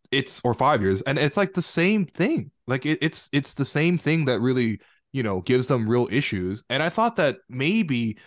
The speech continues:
it was real clever for them to, like, go bigger. And they, they, you know, they, they started, I think, the second half, um, with, uh,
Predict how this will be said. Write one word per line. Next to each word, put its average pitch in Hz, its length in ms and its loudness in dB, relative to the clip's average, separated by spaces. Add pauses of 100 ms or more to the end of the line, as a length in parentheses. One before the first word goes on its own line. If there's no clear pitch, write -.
(120)
it 123 100 2
was 131 220 2
real 165 180 4
clever 170 380 2
for 127 100 -4
them 123 200 0
to, 127 120 -2
like, 107 240 -2
go 120 240 2
bigger. 113 540 -2
And 107 200 -4
they, 110 80 -2
they, 110 240 -4
you 107 180 -2
know, 95 100 0
they, 104 220 0
they 98 200 -2
started, 131 460 0
I 113 40 4
think, 120 160 -2
the 143 80 -2
second 127 300 -2
half, 110 420 0 (480)
um, 95 540 -2 (460)
with, 120 580 0 (300)
uh, 76 540 -4